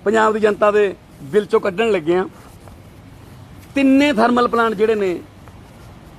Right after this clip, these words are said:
ਪ੍ਰਾਈਵੇਟ ਕੰਪਨੀਆਂ ਦੇ, ਉਹ ਕਿੰਨਾ ਕਿੰਨਾ ਫੰਡ ਕਾਂਗਰਸ ਪਾਰਟੀ ਨੂੰ ਦੇ ਚੁੱਕੇ ਨੇ ਉਹ ਕੰਪਨੀਆਂ, ਚੈੱਕ ਦੇ ਨੰਬਰ ਸਮੇਤ ਹੈ ਜੀ।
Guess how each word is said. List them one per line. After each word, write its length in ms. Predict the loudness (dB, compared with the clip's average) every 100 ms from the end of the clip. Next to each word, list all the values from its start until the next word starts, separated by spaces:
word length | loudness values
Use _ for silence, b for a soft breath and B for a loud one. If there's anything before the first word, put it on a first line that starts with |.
| -20 -20 -2
ਪ੍ਰਾਈਵੇਟ 320 | 2 2 2
ਕੰਪਨੀਆਂ 420 | 0 0 2 2
ਦੇ, 220 | 2 0 -4 -18 -20 -20 -20 -20 -20 -20 -20 -20 -20 -20 -10 -10 -6 2
ਉਹ 360 | 4 6 4 2 -2
ਕਿੰਨਾ 400 | 2 4 4 2
ਕਿੰਨਾ 480 | -2 0 2 2 2
ਫੰਡ 540 | 0 0 0 0 -2 -2 -8 -20 -20 -20 -20 -20 -20 -20 _
ਕਾਂਗਰਸ 340 | 0 2 0 0
ਪਾਰਟੀ 340 | -2 0 -2
ਨੂੰ 160 | -4 2
ਦੇ 200 | 4 4
ਚੁੱਕੇ 440 | 0 -8 -2 0
ਨੇ 200 | 0 0
ਉਹ 100 | 0
ਕੰਪਨੀਆਂ, 640 | 0 -4 -6 -4 -2 -2 -4 -10 -20 -20 -20 -20 -20 -20 -10
ਚੈੱਕ 360 | 0 0 0 0
ਦੇ 180 | 2 2
ਨੰਬਰ 340 | 2 0 -2
ਸਮੇਤ 340 | -2 -2 0 0
ਹੈ 80 |
ਜੀ। 200 | -2 -6